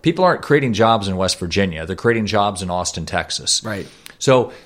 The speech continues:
Speaker 1: you look at that from a specialty standpoint, having very targeted, um, area of, of things are happening. There's a book out by David Epstein called Range. So when I look at this book, Range, his first chapter is spent comparing Tiger Woods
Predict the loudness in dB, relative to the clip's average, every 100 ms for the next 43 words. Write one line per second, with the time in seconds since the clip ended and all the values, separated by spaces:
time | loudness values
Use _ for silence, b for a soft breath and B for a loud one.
0 | B _ -2 0 0 2 2 2 0 0
1 | 2 2 2 0 -2 -2 -4 -6 -10 -8
2 | -6 -2 -2 -2 -4 -4 -4 -2 -4 -4
3 | -6 -10 B B B -4 0 0 -2 -8
4 | -14 -16 -14 0 2 4 2 -2 -4 -4
5 | -4 -10 -12 -2 0 2 2 2 0 -4
6 | -8 -8 -6 -6 -2 -2 2 2 2 4
7 | 4 4 0 0 -4 -4 -2 -4 -2 0
8 | 0 -2 -8 -8 -10 B B B 2 4
9 | 4 4 4 4 2 0 -2 -2 -2 -2
10 | -2 -2 0 0 -4 -8 -8 -10 b b
11 | b b _ -4 -4 2 2 2 -2 2
12 | 2 2 0 -2 -2 -2 -2 0 0 -2
13 | -8 -16 -10 -8 -4 -2 -2 -4 -2 0
14 | 0 0 0 0 -2 -4 -6